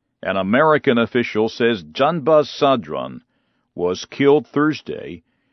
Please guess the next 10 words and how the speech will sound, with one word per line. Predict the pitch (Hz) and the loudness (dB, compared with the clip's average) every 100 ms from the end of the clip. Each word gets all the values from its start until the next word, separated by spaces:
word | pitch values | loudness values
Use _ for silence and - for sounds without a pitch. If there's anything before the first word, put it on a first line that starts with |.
| _ _ | _ _
near | 92 107 127 | -6 0 0
the | 120 131 120 | 0 -2 0
Haqqani | 123 - 160 160 151 | -2 -2 -2 -2 -4
city | - - 156 156 | -6 -4 -4 0
of | 120 90 | -2 -2
Miran | 110 139 170 156 160 | -4 -2 -2 -2 -2
Shah | 139 - 147 120 69 - _ _ _ _ - | -4 -4 -2 -2 -4 -10 _ _ _ _ -6
in | 110 113 104 | -2 0 2
North | 123 147 143 - _ | 2 2 0 -4 _
Waziristan. | - 113 90 113 101 82 - 71 62 71 73 | -6 -4 -2 -4 -4 -6 -10 -14 -14 -16 -20